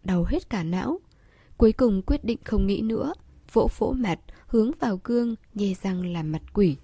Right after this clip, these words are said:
Đợi kết quả thôi, cô cũng không phải đi bảo vệ trái đất.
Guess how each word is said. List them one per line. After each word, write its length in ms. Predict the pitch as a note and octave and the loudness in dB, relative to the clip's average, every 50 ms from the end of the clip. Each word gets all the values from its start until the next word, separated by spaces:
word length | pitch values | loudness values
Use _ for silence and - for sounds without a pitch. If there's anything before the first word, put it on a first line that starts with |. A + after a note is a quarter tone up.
| - _ _ _ _ _ _ _ _ _ _ _ _ _ _ _ _ _ _ | -18 _ _ _ _ _ _ _ _ _ _ _ _ _ _ _ _ _ _
Đợi 260 | - C#3+ A2 C#3 D3+ D3+ - | 0 2 2 2 2 0 -2
kết 180 | - B3+ - | -4 -4 -2
quả 200 | - G#3+ F#3+ - - | -2 -2 -2 -2 -2
thôi, 340 | - F3+ F3+ F#3 F#3+ E3+ D3+ - - - - - - | 0 0 2 2 0 -2 -4 -8 -16 -20 -20 -6 0
cô 100 | - C4+ | 0 0
cũng 160 | C4 - A#3+ | 2 0 -2
không 160 | - - C#4+ C4+ | -2 -2 -2 -2
phải 240 | - A#3+ G3+ - - | -2 -2 -4 -4 -4
đi 120 | - A#3 A#3 | -4 -4 -2
bảo 200 | F#3+ G3+ D3+ C#3+ | -2 -4 -4 -4
vệ 160 | - E3+ - | -2 -4 -4
trái 260 | - - E3+ E3 E3 | -4 -4 -4 -4 -2
đất. 200 | E3+ A3+ D#4 - | -2 -2 -4 -4